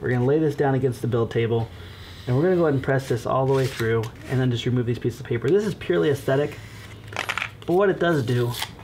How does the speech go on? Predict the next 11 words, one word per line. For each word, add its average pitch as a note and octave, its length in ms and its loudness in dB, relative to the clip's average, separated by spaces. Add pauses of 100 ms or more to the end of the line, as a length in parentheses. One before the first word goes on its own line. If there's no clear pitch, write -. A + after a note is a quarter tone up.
(460)
is A#2+ 120 0
it A2+ 60 0
seals F3+ 340 0
the C#3 120 4
edges A#2+ 440 0 (260)
and B2 180 0
makes C#3 200 0
a A#2+ 40 0
nice C3+ 280 0
paintable B2+ 420 0
surface, A#2+ 540 -2